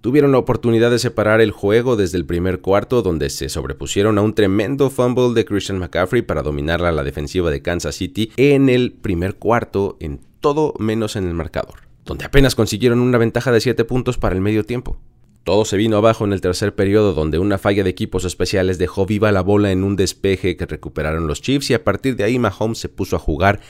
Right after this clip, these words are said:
en serio para alcanzarlos y eventualmente sacarles el juego. También lamentarán la falla de su pateador de tercera ronda, Jake Moody, que si bien en su momento estableció un récord de Super Bowl con un field goal de cincuenta y cinco yardas,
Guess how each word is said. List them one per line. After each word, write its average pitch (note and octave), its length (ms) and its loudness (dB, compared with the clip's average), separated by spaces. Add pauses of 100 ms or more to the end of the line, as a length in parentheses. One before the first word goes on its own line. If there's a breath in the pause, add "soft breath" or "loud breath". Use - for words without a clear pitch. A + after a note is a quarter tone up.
(140 loud breath)
en D2 300 -2
serio A2+ 560 0 (260 soft breath)
para E2 220 -4
alcanzarlos A2+ 680 -4
y F#2+ 100 0
eventualmente F2+ 580 -2
sacarles D#2+ 500 -6
el C#2 100 -6
juego. - 380 -14 (400)
También G2 280 0
lamentarán G2+ 540 2
la G2+ 100 2
falla B2 220 0
de A#2 100 2
su A2+ 120 -4
pateador G2+ 400 0
de C3 60 0
tercera G#2 400 0
ronda, A2+ 580 -2 (140)
Jake E2+ 260 -2
Moody, A2 400 2 (320)
que G#2 240 2
si A2+ 140 -2
bien D#3+ 240 4
en F3+ 80 2
su E3+ 120 0
momento C#3 480 4
estableció A2 600 0
un G#2+ 160 0
récord G2 340 -2
de G2 80 -2
Super F#2+ 300 -2
Bowl F#2+ 420 0
con D#2 200 -4
un E2 100 -4
field F2 180 -2
goal D#2+ 140 -2
de D#2 100 0
cincuenta D2+ 400 -4
y D2 60 -4
cinco E2+ 320 -4
yardas, G2 400 0